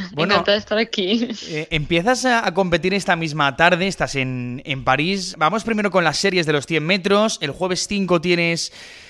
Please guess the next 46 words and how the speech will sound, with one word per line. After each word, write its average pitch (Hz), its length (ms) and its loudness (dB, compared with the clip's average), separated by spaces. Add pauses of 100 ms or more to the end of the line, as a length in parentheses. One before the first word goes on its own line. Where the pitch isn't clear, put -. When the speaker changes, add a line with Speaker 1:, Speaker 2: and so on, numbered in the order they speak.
(100)
Speaker 1:
la 147 180 0
semifinal 160 560 0
y 160 80 4
la, 151 480 2
y 175 100 -2
la 147 140 2
final. 160 380 0
Repaso 131 340 -2
simplemente 135 400 -2
el 135 60 0
calendario, 120 560 -4
¿eh? 175 100 -4
Y, 147 160 -8
y 135 60 -8
luego 160 240 4
ya 170 180 2
viernes 170 380 2
y 165 60 -4
sábado 165 340 4
vamos 160 240 2
con 160 160 2
los 143 180 0 (320)
doscientos 160 560 0
metros, 139 540 0
eh, 127 340 -4
libres, 123 320 -8
que 139 100 -4
son 147 180 -2
un 156 100 -2
poco 151 240 0
tus, 131 280 -8
tus 131 140 -6
dos 139 160 -4
pruebas 139 380 0
en, 113 400 -8
en 127 160 -10
París. 127 320 -4 (340)
Pero 180 220 0
tu 185 60 4
objetivo 196 420 2
quizás 214 180 2
está 233 140 0
en 226 60 0
los 170 140 0
cien, 135 320 0
¿no? 226 240 -4